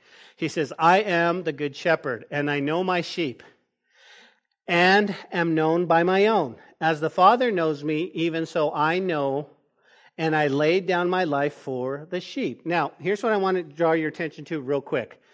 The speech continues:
What sheep is Jesus talking about? Okay? You go, "I thought he was just talking about sheep." Where did Jesus come? He came to save the lost sheep of Israel.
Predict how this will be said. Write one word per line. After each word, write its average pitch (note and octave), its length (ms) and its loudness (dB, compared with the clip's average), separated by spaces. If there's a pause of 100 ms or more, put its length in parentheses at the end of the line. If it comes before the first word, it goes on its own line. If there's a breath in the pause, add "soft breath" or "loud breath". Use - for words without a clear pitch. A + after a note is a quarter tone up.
(380 soft breath)
What C4 200 2
sheep A#3 300 -4
is F3 120 -6
Jesus E3+ 380 -4
talking D#3 360 -2
about? A2+ 340 -14
Okay? F#3+ 500 -2
You E3+ 120 -4
go, E3 200 0
"I E3+ 120 2
thought B3 180 -2
he B3 60 -4
was G3 100 -8
just F3 160 -12
talking D#3+ 260 -2
about D#3 220 -4
sheep." - 420 -10 (460 soft breath)
Where A#3 160 2
did C#4 160 -4
Jesus F#3+ 380 -6
come? D3 180 -2
He F#3+ 140 -6
came G#3+ 260 -2
to G#3+ 120 -8
save F#3+ 280 -2
the F3 100 -2
lost D#3+ 320 4
sheep D3+ 300 -8
of D#3+ 240 -2
Israel. D3 640 -4